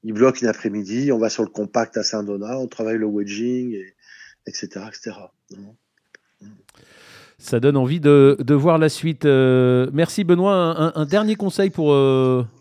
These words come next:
Speaker 2: pour, pour, pour
Speaker 1: Oui.
Speaker 2: ceux qui nous écoutent, vous allez peut-être pas l'aimer, mais une fois, encore une fois, ma question,
Speaker 1: Ouais.
Speaker 2: mais comment, comment passer l'hiver pour un joueur amateur ? Qu'est-ce qu'il peut faire pour s'entretenir et pas perdre, euh, et pas perdre son swing, euh, Benoît ? Allez, un conseil du druide.
Speaker 1: <laughs> Bah, déjà, déjà, on s'entraîne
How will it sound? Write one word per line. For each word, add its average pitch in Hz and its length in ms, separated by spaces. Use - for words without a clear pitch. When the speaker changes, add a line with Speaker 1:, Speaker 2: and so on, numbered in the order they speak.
Speaker 2:
pour, 143 160
pour, - 180
pour 107 140
Speaker 1:
Oui. 104 60
Speaker 2:
ceux 107 80
qui 104 120
nous 127 120
écoutent, 170 220
vous 156 60
allez 139 80
peut-être 127 180
pas 131 100
l'aimer, 170 240
mais 131 500
une 117 80
fois, 135 140
encore 127 200
une 131 60
fois, 190 120
ma 180 100
question, 160 320
Speaker 1:
Ouais. 190 140
Speaker 2:
mais 151 140
comment, 202 280
comment 214 340
passer 208 300
l'hiver 190 340
pour 160 160
un 147 60
joueur 151 200
amateur ? 147 420
Qu'est-ce 160 120
qu'il 170 120
peut 180 120
faire 175 280
pour - 160
s'entretenir 143 520
et 135 60
pas 131 120
perdre, 123 260
euh, 120 260
et 117 100
pas 127 140
perdre 123 200
son 127 140
swing, 127 340
euh, 110 120
Benoît ? 110 320
Allez, 123 140
un 131 60
conseil 135 260
du 127 100
druide. 123 320
Speaker 1:
<laughs> - 320
Bah, 147 200
déjà, 147 500
déjà, 127 360
on 131 160
s'entraîne 110 480